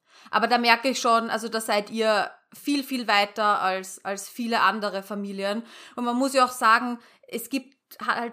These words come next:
auch nicht in jeder Familie so eine Mama oder so einen Papa, der sich halt dann wirklich auch so intensiv drum kümmert und auch weiß,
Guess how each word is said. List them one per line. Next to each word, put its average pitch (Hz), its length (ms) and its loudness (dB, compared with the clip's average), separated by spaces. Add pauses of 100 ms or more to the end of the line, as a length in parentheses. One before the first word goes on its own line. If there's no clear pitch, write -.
auch 226 140 0
nicht 247 220 -2
in 247 80 -2
jeder 254 260 0
Familie 233 480 0
so 233 140 -6
eine 226 120 -4
Mama 226 340 0
oder 226 140 0
so 233 140 -6
einen 226 160 -2
Papa, 233 360 2
der 226 180 2
sich 220 220 -6
halt 220 180 0
dann 220 160 -2
wirklich 233 280 -2
auch 214 240 -4
so 233 280 -2
intensiv 233 580 -2
drum 220 260 -4
kümmert 220 400 2
und 202 200 -4
auch - 180 -6
weiß, 226 380 4